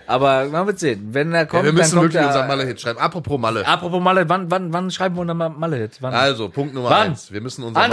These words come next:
Speaker 2: Malle-Hit
Speaker 1: wann schreiben wir unseren Malle-Hit?
Speaker 2: Wir müssen unseren Malle-Hit schreiben, das ist Punkt eins. Da müssen wir uns aber mal hinsetzen. Ähm,
Speaker 1: Ich sitze.
Speaker 2: und, äh, Punkt Nummer zwei ist, du hast Malle gebucht.
Speaker 1: Sie.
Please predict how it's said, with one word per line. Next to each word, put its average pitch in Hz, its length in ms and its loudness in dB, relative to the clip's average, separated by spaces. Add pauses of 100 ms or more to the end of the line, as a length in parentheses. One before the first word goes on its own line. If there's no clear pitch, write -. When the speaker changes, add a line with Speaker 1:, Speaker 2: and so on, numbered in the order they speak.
(120)
Speaker 2:
Malle-Hit - 40 -4
Speaker 1:
wann 262 200 4
schreiben 247 360 2
wir 247 100 4
unseren 233 320 2
Malle-Hit? 196 480 2
Speaker 2:
Wir 107 80 -8
müssen 143 220 -6
unseren 120 180 -2
Malle-Hit 143 320 -2
schreiben, 151 260 0
das 127 120 -2
ist - 100 -10
Punkt 110 220 -6
eins. 135 300 0
Da 110 100 2
müssen 117 240 -2
wir 120 60 0
uns 113 100 -4
aber 104 180 2
mal 101 160 2
hinsetzen. 131 600 -4 (460)
Ähm, 104 640 0 (120)
Speaker 1:
Ich 104 180 -2
sitze. 117 340 -2 (240)
Speaker 2:
und, 98 460 -4
äh, 98 320 2
Punkt 127 240 -4
Nummer 117 180 2
zwei 120 260 2
ist, - 280 -6
du 131 260 0
hast 127 280 -6
Malle 110 280 2
gebucht. 82 540 -16 (640)
Speaker 1:
Sie. 196 580 4